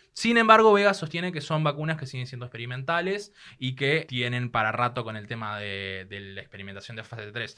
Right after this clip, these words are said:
¿A qué punto llegamos de lo estandarizado que está el, el sistema ya de, tanto de las vacunas como de otros tipos de fármacos? Que pese a que justamente Pfizer, por ejemplo, dio como inicios del dos mil veintitrés, eh, la, su fecha para terminar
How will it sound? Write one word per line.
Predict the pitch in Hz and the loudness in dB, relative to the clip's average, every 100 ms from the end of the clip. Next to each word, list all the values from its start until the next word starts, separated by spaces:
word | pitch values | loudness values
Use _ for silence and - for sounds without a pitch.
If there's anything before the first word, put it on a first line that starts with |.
| _ | _
¿A | 135 143 | 2 4
qué | 208 | 0
punto | 220 233 220 | 0 -4 -4
llegamos | 190 170 185 175 | -2 -2 -2 -4
de | 135 | -6
lo | |
estandarizado | 127 123 123 123 120 175 170 143 | -6 -10 -10 -10 -4 0 0 -2
que | 127 | -6
está | - 143 135 131 | -4 0 2 0
el, | 98 104 101 | -4 -12 -12
el | 110 117 | -10 -10
sistema | - 113 147 147 127 | -12 -8 -6 -4 -4
ya | 135 127 | -2 -2
de, | 117 107 | -2 -2
tanto | 143 160 175 | -2 0 0
de | 127 | -2
las | 107 | -4
vacunas | 107 113 151 156 | -6 -4 -4 -4
como | 104 104 | -6 -8
de | 123 | -8
otros | 127 | -8
tipos | 127 131 120 | -8 -8 -8
de | |
fármacos? | 117 135 139 139 175 - - - - | -4 -2 -2 -4 -8 -14 -16 -16 -4
Que | 127 | 0
pese | 156 196 202 202 | 2 2 2 0
a | |
que | 175 147 | 0 -2
justamente | 160 151 156 160 151 | -4 0 0 0 -4
Pfizer, | 131 147 139 135 | -2 -2 -2 -6
por | 123 | -6
ejemplo, | 120 135 127 110 107 | -6 -4 -4 -4 -2
dio | 123 135 | 0 0
como | 123 110 104 - - | -2 -8 -14 -18 -20
inicios | - 127 151 160 147 | -6 -2 0 0 -2
del | 135 | -2
dos | 120 123 | -4 -4
mil | 135 | -2
veintitrés, | 135 120 120 127 120 - - | -2 -4 -6 -4 -4 -6 -14
eh, | 104 101 | -14 -12
la, | 107 107 104 104 - | -6 -4 -2 -4 -6
su | - 127 | -8 -8
fecha | 127 156 147 131 - | -4 -4 -2 -4 -2
para | 104 104 | -4 -4
terminar | 110 110 113 131 165 - | -6 -8 -6 -2 0 0